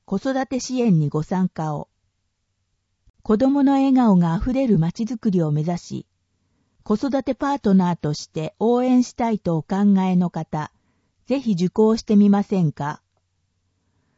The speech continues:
講座を修了した方は、令和二年度開設の有明を含め、区内六カ所の子ども家庭支援センター、水辺で行うリフレッシュひととき保育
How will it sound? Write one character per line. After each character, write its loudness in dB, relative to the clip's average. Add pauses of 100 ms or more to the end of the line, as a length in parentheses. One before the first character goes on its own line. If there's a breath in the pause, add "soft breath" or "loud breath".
(180)
講 -2
座 -2
を -2
修 -6
了 0
し -16
た -6
方 -4
は、 -6 (520)
令 2
和 2
二 6
年 2
度 2
開 0
設 -4
の 0
有 -2
明 -2
を 0
含 -2
め、 -2 (400)
区 -4
内 2
六 0
カ -6
所 0
の 0
子 -2
ど 2
も 0
家 -4
庭 0
支 -4
援 2
セ -2
ン 0
タ -10
ー、 -20 (160)
水 0
辺 -2 (400)
で 0
行 0
う 0 (420)
リ 0
フ -2
レ -2
ッ -6
シ -4
ュ 2
ひ -8
と -4
と -4
き -8
保 -2
育 -8